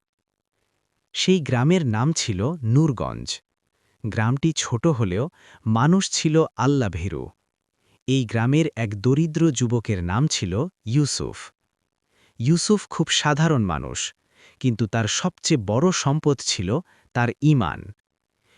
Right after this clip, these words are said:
ইউসুফ প্রতিদিন ফজরের নামাজ মসজিদে পড়ত, দিনে কাজ করত আর রাতে কোরআন তিলাওয়াত করত। কিন্তু তার জীবন ছিল কষ্টে ভরা। বাবা ছোটবেলায় মারা গেছেন, মা অসুস্থ,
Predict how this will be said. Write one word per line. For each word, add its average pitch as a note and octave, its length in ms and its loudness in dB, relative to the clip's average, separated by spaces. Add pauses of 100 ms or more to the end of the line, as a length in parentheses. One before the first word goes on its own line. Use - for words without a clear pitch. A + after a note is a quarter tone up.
(120)
ইউসুফ E3+ 560 2
প্রতিদিন F#3+ 580 2
ফজরের B2+ 480 2
নামাজ A2+ 440 0
মসজিদে A2 480 -2
পড়ত, D2+ 440 -6 (640)
দিনে A#2 320 0
কাজ F#2+ 320 -2
করত G3 400 -2 (420)
আর A2 240 0
রাতে B2 380 0 (240)
কোরআন D#3+ 360 4
তিলাওয়াত F2 440 -2
করত। D#2+ 420 -8 (840)
কিন্তু A#2+ 260 0
তার A2 220 0
জীবন C#3+ 380 2
ছিল G#2+ 340 0 (100)
কষ্টে C#3+ 360 -2
ভরা। D#2 460 -8 (640)
বাবা C3 320 4
ছোটবেলায় C#3 600 0
মারা G#2+ 320 0
গেছেন, D#2 500 -8 (480)
মা A2+ 320 2
অসুস্থ, - 600 -6